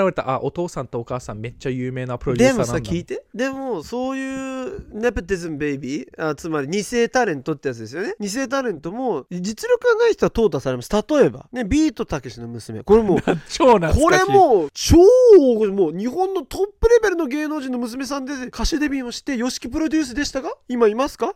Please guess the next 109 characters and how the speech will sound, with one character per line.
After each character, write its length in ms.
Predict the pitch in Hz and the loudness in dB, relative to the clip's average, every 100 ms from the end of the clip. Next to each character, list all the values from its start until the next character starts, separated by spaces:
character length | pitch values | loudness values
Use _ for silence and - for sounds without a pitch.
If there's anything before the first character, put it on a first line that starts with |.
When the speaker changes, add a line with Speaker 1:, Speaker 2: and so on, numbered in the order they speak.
| - | -6
Speaker 1:
い 60 | |
や、 100 | 127 | -4
で 100 | 123 | -4
も、 260 | 127 113 - | -4 -6 0
ヨ 140 | 143 | 0
シ 100 | 165 | 0
キ 120 | - 123 | -2 -8
に 100 | 110 | -4
プ 80 | |
ロ 80 | 113 | -2
デ 80 | 113 | -2
ュ 40 | |
ー 20 | 123 | -2
ス 120 | 117 | -4
し 60 | - | -10
て 80 | |
も 120 | 110 110 | -8 -6
ら 100 | 104 | -6
え 20 | |
て、 240 | - 98 | -6 -8
デ 160 | 101 131 | -2 -2
ビ 120 | 139 | 0
ュ 20 | |
ー 20 | |
し 80 | 117 | -4
た 140 | - 101 185 _ | -4 -8 -10 _
時 140 | - 120 | -14 -6
点 180 | 120 104 | -6 -6
で 120 | 98 | -8
も 140 | 104 | -8
う 20 | |
な 80 | 101 | -10
ん 80 | 101 | -10
か 220 | - 95 | -12 -16
普 160 | - - | -16 -18
通 160 | - 113 | -10 -8
の 80 | |
人 160 | 113 - | -8 -10
と 140 | - | -14
違 20 | - | -14
う 20 | |
じ 80 | - | -12
ゃ 100 | 92 | -12
な 80 | 92 | -12
い 20 | |
で 60 | 92 | -16
す 80 | - | -20
か。 60 | 214 | -20
Speaker 2:
で 40 | |
も 120 | - | -20
今、 240 | - _ - | -20 _ -12
Speaker 1:
そ 140 | - 247 | 2 4
の 100 | 320 | 4
チ 120 | 330 | 4
ャ 60 | |
ン 60 | 330 | 2
ス 120 | 311 | 2
が 80 | 190 | 2
も 100 | 147 | 4
ら 140 | 143 | 6
え 40 | 143 | 6
る 60 | |
人 200 | 139 - | 4 -2
っ 20 | 131 | -4
て 160 | - | 0
他 280 | 123 - 208 | 0 2 2
に 140 | 220 | 4
い 40 | 180 | 4
な 120 | 220 | 4
い 60 | 190 | 4
じ 60 | |
ゃ 20 | |
な 20 | 123 | 0
い 0 | |
で 40 | |
す 60 | - | -2
か。 60 | |
ビ 200 | - 220 | 2 4
ー 20 | |
ト 100 | 262 | 6
た 60 | 349 | 4
け 60 | 339 | 6
し。 20 | |
Speaker 2:
い 20 | |
や、 60 | 285 | 4
だ 0 | |
か 60 | |
ら 60 | 226 | 6
ビ 140 | 269 | 6
ー 40 | 302 | 4
ト 80 | 226 | 2
た 120 | 269 | 0
け 60 | |
し 100 | 208 | 0
の 80 | 262 | 0
娘。 280 | 233 185 202 | 0 0 4
だ 100 | 190 | 4
か 80 | 233 | 6
ら 160 | 233 | 2
ス 140 | 165 - | 0 0
タ 60 | |
ー 100 | 302 | 0
ト 80 | 262 | 2
は 60 | 226 | 0
違 60 | 156 | -2
い 80 | 143 | -4
ま 100 | 147 | -4
す 80 | |
よ。 100 | - | -8